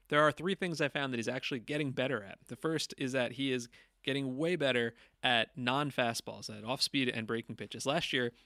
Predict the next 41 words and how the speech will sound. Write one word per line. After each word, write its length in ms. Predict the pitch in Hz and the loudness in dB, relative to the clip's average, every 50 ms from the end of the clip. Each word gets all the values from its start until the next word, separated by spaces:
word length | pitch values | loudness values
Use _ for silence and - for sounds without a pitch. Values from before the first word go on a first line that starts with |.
| _ - | _ -8
literally 520 | - 131 131 160 190 196 190 185 190 190 180 | -6 -2 0 2 4 4 4 6 6 4 4
the 100 | 175 160 | 2 0
best 340 | 127 - 151 165 160 - | -2 -2 -4 -4 -2 -2
hitter 220 | - 160 156 160 156 | -2 0 0 0 0
in 100 | 151 139 | 0 2
baseball 540 | 131 120 117 - - - 117 110 107 107 _ _ _ _ - | 2 2 2 0 -2 -2 -4 -4 -4 -6 _ _ _ _ -4
at 160 | 123 - - | -4 -2 0
fastballs 580 | - 120 113 113 - - - - - - - _ _ | -2 -2 -2 -2 -6 -10 -12 -12 -12 -12 -12 _ _
<laughs> 120 | - - | -12 -6
at, 140 | - 127 - 139 - - - - - - - | -4 -2 -2 -4 -6 -8 -12 -18 -18 -8 -2
at 140 | - 151 156 | 0 2 2
his 200 | 160 151 135 135 | 4 4 4 4
age, 280 | 117 110 104 - - | 2 2 0 -8 -6
which 160 | - 135 - | -4 -2 0
is 140 | 143 127 123 | 0 0 0
insane. 320 | 127 120 - 120 107 110 117 | -2 -2 -2 -2 -4 -4 -4
Four 220 | - 147 151 147 | -4 0 0 0
eighty-six 420 | 139 135 120 - 135 120 - - | 0 0 -2 0 -2 -2 -2 -2
weighted 220 | 135 120 113 113 110 | -4 -2 -2 -2 -4
on 80 | 107 | -4
base. 260 | 110 120 117 107 - - - - - - - - - - - | -2 -2 -2 -2 -4 -8 -12 -18 -20 -20 -20 -20 -12 -2 0
Last 320 | 190 208 - - - - | 0 2 2 0 0 2
year, 160 | 226 208 185 | 2 2 2
he 100 | 147 156 | 2 2
was 220 | 151 151 151 127 117 | 2 2 0 0 -2
the 100 | 127 131 | -2 -4
one 260 | 123 113 135 156 170 | -2 0 -2 -2 -2
hundred 360 | 151 120 147 156 156 156 160 147 | -2 -6 -4 -4 -2 -2 0 0
and 120 | 127 120 | 0 0
eighty-third 580 | 123 127 135 151 135 - - 156 175 196 135 110 | 0 -2 -2 -4 -6 -4 -2 0 0 0 0 -2
best 320 | 113 110 110 113 - - | -6 -8 -4 -4 -4 -2
at 120 | - 127 110 | -2 -4 -2
hitting 200 | 123 110 110 107 | -2 -6 -6 -4
breaking 380 | 101 123 123 120 - 135 117 | -2 0 0 0 -2 -4 -4
and 60 | 113 113 | -2 0
off-speed 360 | 123 131 - - - 117 - | 0 -2 -2 -4 -8 -8 -6
pitches, 380 | - 110 107 - 107 104 - | -8 -8 -8 -8 -12 -12 -12
two 160 | - - - 127 | -8 -4 -2 -2
hundred 220 | 123 117 120 120 | -2 0 -2 -4
and 100 | 117 - | -4 -6
six, 180 | - - - | -10 -10 -10